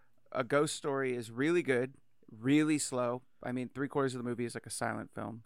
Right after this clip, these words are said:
Um, uh, but it's really good. And at one <laughs> point, at one point, Rooney Mara just eats an entire cake, <laughs> just a hand, no, no utensils, just, like, laying her, spoilers for A Ghost Story.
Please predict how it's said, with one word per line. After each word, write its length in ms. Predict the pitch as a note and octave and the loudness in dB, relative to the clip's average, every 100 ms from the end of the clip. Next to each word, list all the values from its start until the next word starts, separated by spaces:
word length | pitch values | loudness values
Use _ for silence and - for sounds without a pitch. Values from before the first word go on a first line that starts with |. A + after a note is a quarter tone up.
| - - - - | -20 -20 -18 0
Um, 460 | C3 B2+ A#2 A2+ - - - - - - - - - - - - - | 2 2 0 -6 -12 -20 -20 -20 -20 -20 -20 -20 -20 -20 -20 -20 -6
uh, 380 | C#3 B2+ A#2 A2+ - - - - - - - - | 0 2 2 -2 -6 -16 -20 -20 -20 -20 -20 0
but 100 | C#3 | 0
it's 140 | - | 2
really 260 | C3 D3+ D3 | 2 2 2
good. 360 | B2+ B2 A#2+ - | 2 0 -2 -4
And 100 | B2+ | -2
at 100 | B2 | 0
one 180 | A2+ C3+ | 0 -2
<laughs> 120 | B2+ | -2
point, 280 | C#3+ E3+ D3+ - - - - - - - - | -4 -4 -10 -18 -20 -20 -20 -20 -20 -20 -2
at 120 | B2+ | 4
one 160 | C3 C#3 | 4 6
point, 320 | C#3+ D3+ A2+ | 6 4 4
Rooney 360 | A#2 C3 C#3+ D#3 | 2 2 4 2
Mara 400 | A#2+ A#2+ C3+ D3 | 2 4 4 2
just 260 | C3 C3 - | 0 -6 -4
eats 200 | C3+ - | -4 -2
an 80 | C3 | -4
entire 460 | B2 F3 B2+ C3 | -2 2 2 2
cake, 420 | C3 - B2 D#3 - C#3 - C3 | -2 -2 -2 -2 -10 -14 -12 -8
<laughs> 300 | F3 D#3+ - | -2 -2 -2
just 220 | C3+ C3 | -8 -4
a 60 | A#2+ | 0
hand, 380 | D#3 D3 C#3+ - | 4 4 2 0
no, 300 | C3+ C#3+ D#3 - | 4 6 6 2
no 240 | C#3+ D#3 D#3 | -2 4 4
utensils, 640 | C#3+ C3+ C3+ C3 C3 C3 | 4 2 0 0 -6 -6
just, 200 | C#3 B2+ | -8 -4
like, 160 | C3 B2+ | -4 -2
laying 400 | C3 C3 B2 A#2+ | -2 -2 -4 -8
her, 280 | B2 C3+ C3 - - - - - - | -4 -2 -4 -12 -20 -20 -20 -20 -20
spoilers 520 | - C#3+ D3+ D3 C#3+ - | -8 4 8 8 6 2
for 240 | C3+ B2 | 2 2
A 80 | A#2 | 2
Ghost 260 | A#2+ A2+ | -2 -4
Story. 520 | - A2+ A2+ A2+ A2+ | -4 -2 -2 -4 -6